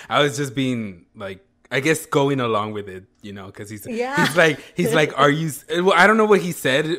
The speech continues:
Speaker 1: I forgot already. I haven't seen it in a while, but, um, he said something like, "Are you serious b-, because of what, uh, something I said?" And then he flipped me off, <laughs> and I was like, "What?"
Speaker 2: <laughs>
Speaker 1: But I know he
Speaker 2: forgot.
Speaker 1: was
Speaker 2: No, I don't
Speaker 1: just
Speaker 2: know if it was
Speaker 1: joking.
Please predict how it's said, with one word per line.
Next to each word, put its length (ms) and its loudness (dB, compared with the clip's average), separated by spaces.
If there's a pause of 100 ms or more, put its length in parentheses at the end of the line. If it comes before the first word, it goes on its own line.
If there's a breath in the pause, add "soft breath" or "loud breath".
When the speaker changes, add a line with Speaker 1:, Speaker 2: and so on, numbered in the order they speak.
(100)
Speaker 1:
I 160 0
forgot 380 -6
already. 280 -4
I 40 -6
haven't 240 -10
seen 180 -12
it 120 -10
in 100 -10
a 40 -14
while, 200 -12
but, 180 -16 (320 loud breath)
um, 560 -2
he 160 -8
said 180 0
something 280 0
like, 160 0
"Are 100 4
you 140 -2
serious 480 -2
b-, 240 -12
because 280 -6
of 160 -4
what, 240 -4
uh, 120 -4
something 280 -6
I 100 -4
said?" 300 -4 (240 loud breath)
And 160 -2
then 140 -2
he 140 -6
flipped 260 -4
me 160 -4
off, 460 -2
<laughs> 180 2
and 80 4
I 80 2
was 260 -2
like, 200 2
"What?" 720 2 (420)
Speaker 2:
<laughs> 760 -16
Speaker 1:
But 160 8
I 120 10
know 160 10
he 80 10
Speaker 2:
forgot. 100 6
Speaker 1:
was 100 6
Speaker 2:
No, 60 0
I 140 2
don't 100 2
Speaker 1:
just 120 0
Speaker 2:
know 60 4
if 60 2
it 60 -2
was 100 -4
Speaker 1:
joking. 500 -8